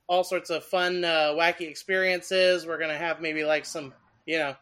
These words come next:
maybe giant inflatable dice, you know, running around, like, having, like, a, a big, uh, game between, like, the celebrities that are there. Like, you know, maybe I'll come and play a game, you know,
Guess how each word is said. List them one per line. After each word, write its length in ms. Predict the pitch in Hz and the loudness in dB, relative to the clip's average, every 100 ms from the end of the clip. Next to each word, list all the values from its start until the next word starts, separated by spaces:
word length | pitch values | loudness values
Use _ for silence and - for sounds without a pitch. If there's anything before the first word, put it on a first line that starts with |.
| _ _ _ _ | _ _ _ _
maybe 220 | 156 151 | -8 -8
giant 340 | 135 175 170 165 | 0 2 2 0
inflatable 640 | 151 170 170 165 160 165 | -4 -4 -2 0 -4 2
dice, 500 | 175 170 160 - - | 4 6 4 -2 -4
you 100 | 175 | 0
know, 140 | 160 | 2
running 280 | 160 165 160 | 2 2 2
around, 320 | 160 165 165 | 2 4 4
like, 200 | 165 156 - _ - _ - | 4 2 -2 _ -20 _ 0
having, 280 | 175 160 | 2 2
like, 180 | 165 160 | 2 2
a, 240 | 165 151 - _ _ - | 4 4 2 _ _ -4
a 100 | 151 | 0
big, 400 | 180 175 156 - - | 4 4 2 -8 0
uh, 640 | 160 151 147 139 135 139 - _ _ _ _ _ - - - 180 | 4 6 6 4 2 -2 -8 _ _ _ _ _ -18 -16 -4 2
game 360 | 175 175 165 | 4 4 0
between, 360 | 156 - 190 175 | -6 -2 0 0
like, 180 | 165 160 | 0 -2
the 100 | 156 | -6
celebrities 840 | 175 175 175 175 170 170 156 151 | 0 2 2 2 2 0 -2 -4
that 140 | 170 170 | 0 2
are 120 | 165 | 2
there. 320 | 170 165 165 | 4 4 2
Like, 220 | 160 151 | 2 -2
you 120 | 175 165 | -4 -2
know, 180 | 151 | -2
maybe 240 | 151 156 156 | -2 -2 0
I'll 160 | 160 | 0
come 200 | 165 170 | 0 -4
and 120 | 165 151 | -4 -2
play 220 | 165 165 | 0 0
a 60 | |
game, 380 | 151 165 165 165 | 2 0 0 0
you 80 | 160 | -2
know, 360 | 160 160 156 | 0 0 -2